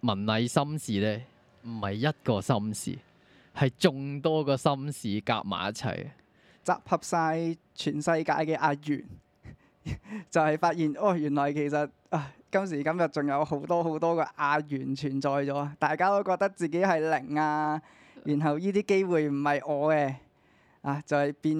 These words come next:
Speaker 2: 咗，就係同 exactly 啊，其實就係同世界上最懶的人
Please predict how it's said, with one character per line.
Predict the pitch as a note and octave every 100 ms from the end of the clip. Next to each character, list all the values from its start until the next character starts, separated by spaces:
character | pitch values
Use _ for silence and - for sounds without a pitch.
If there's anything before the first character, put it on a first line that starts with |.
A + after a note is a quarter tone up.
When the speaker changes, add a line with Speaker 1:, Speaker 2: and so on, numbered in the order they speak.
| D#3
Speaker 2:
咗， | C#3+ D#3+ F#3
就 | F3
係 | D3 C#3+
同 | C3+ C3+ - -
exactly | E3+ - A#3 - - D3 C#3+
啊， | D3+ - _ _
其 | - D3
實 | D3+
就 | D#3+
係 | D3+ D3+ D3+ D3+ _ _
同 | - C#3+ D#3+ -
世 | - D#3+
界 | D#3 D#3
上 | D#3
最 | D3 D#3+
懶 | D#3 - D3
的 | E3+ - -
人 | C#3+ - D#3+